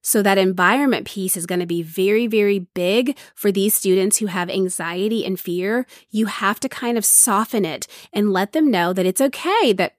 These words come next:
we make mistakes. It's okay if it takes a little bit of time. It's okay. We can still use that and we can grow from it. And you can let them know, reassure them,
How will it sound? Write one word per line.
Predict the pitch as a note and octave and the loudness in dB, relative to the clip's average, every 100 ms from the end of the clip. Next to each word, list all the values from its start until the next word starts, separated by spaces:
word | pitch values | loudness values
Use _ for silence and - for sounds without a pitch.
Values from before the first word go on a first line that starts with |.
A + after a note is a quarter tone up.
| - | -4
we | G#3+ | -2
make | F#3+ - | 0 -2
mistakes. | F#3 - - - - _ _ | -4 -4 -6 -8 -10 _ _
It's | F#4+ A3+ | -4 2
okay | D#4 D4+ - - F4 | 2 2 -6 -2 0
if | A#4+ E4+ | 0 0
it | A#3 | -2
takes | F#3 - | -4 -4
a | |
little | F3+ E3 | -6 -6
bit | E3 | -8
of | - | -10
time. | - - B1+ - _ _ - | -8 -6 -6 -10 _ _ -4
It's | E4+ - | 0 2
okay. | F4 G#4 A#4 F#3 | 2 2 4 4
We | E3+ F#3 A#3+ | 0 -2 2
can | E4 | 2
still | D#4 - B3+ C4 C#4 _ | 2 2 2 2 0 _
use | G3+ G3 A#3 B3+ | -4 0 2 2
that | D4+ D#4 | 2 2
and | - | 2
we | G#3+ | 0
can | G#3 F3+ | 2 0
grow | E3+ F3 F3 | 0 -2 -2
from | G3+ A#3+ C4 | 0 0 2
it. | C4+ C4 - | 0 -2 -4
And | G3 F#3 - _ _ | -4 -2 -4 _ _
you | G3+ G3+ B3+ | -4 -2 0
can | D#4 C#4 | 0 0
let | C#4+ | 0
them | C4+ A#3+ | 0 0
know, | G3+ A3 B3 A3+ | 2 0 0 0
reassure | A#3 C#4+ - B3+ B3+ | 2 2 0 0 0
them, | E3 - | -2 -4